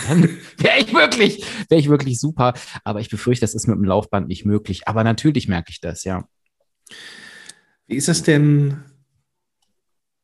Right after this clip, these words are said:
Speaker 2: welche, also ganz häufig, nee, ich komm noch mal rein.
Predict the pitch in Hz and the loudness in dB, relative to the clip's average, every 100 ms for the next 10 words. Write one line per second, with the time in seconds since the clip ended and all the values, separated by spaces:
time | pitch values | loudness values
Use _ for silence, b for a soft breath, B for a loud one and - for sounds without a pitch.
0 | _ 120 147 - 131 - - _ _ _ | _ -4 -2 2 2 0 -12 _ _ _
1 | _ _ _ - 143 B B B B _ | _ _ _ -4 -4 B B B B _
2 | _ _ _ _ _ 123 147 180 - 151 | _ _ _ _ _ -8 -2 -2 2 2
3 | 196 196 180 - - - _ _ _ _ | 4 2 -2 -8 -14 -20 _ _ _ _
4 | _ _ _ - 143 127 113 - 120 104 | _ _ _ -14 -8 -6 -6 -4 -2 -2
5 | 104 95 85 82 101 | -4 -4 -4 -6 -8